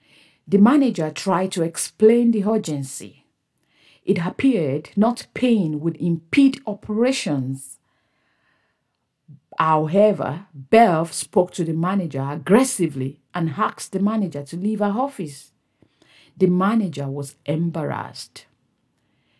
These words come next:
The matter was reported to the C E O. Bev was fired that afternoon. It was a bitter end of Belv's career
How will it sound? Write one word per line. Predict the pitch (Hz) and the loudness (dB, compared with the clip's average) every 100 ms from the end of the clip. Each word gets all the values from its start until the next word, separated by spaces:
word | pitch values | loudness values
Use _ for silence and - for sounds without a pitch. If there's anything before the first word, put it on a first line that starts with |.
| _ _ _ | _ _ _
The | 202 | 6
matter | 202 262 302 196 151 | 6 6 0 -4 -4
was | 151 160 165 | -2 -4 -2
reported | 165 - 254 247 180 143 | -4 -4 -6 -6 -6 -6
to | 143 | -8
the | 143 | -12
C | 135 - 208 180 160 | -10 -6 -6 -4 -6
E | |
O. | 156 - - _ _ _ _ _ _ _ _ _ _ _ _ - | -6 -6 -10 _ _ _ _ _ _ _ _ _ _ _ _ -12
Bev | 135 214 180 135 143 - _ | 4 6 6 2 -2 -10 _
was | 139 147 139 | -12 -10 -10
fired | - - - 160 156 117 127 - _ | -14 -12 -4 -4 -2 -6 -10 -18 _
that | 135 139 139 | -14 -10 -10
afternoon. | 139 - 135 120 - - _ _ _ _ _ _ _ _ _ _ - - _ | -12 -12 -14 -14 -16 -20 _ _ _ _ _ _ _ _ _ _ -20 -20 _
It | 190 202 | 0 0
was | 214 262 262 | 2 0 0
a | 190 | -2
bitter | 131 131 226 214 196 | -2 2 4 4 2
end | 170 160 147 | 0 0 0
of | 143 131 139 | -4 -10 -2
Belv's | 170 170 165 - | 0 2 0 -4
career | - 170 165 202 170 123 | -10 -6 -2 0 0 -2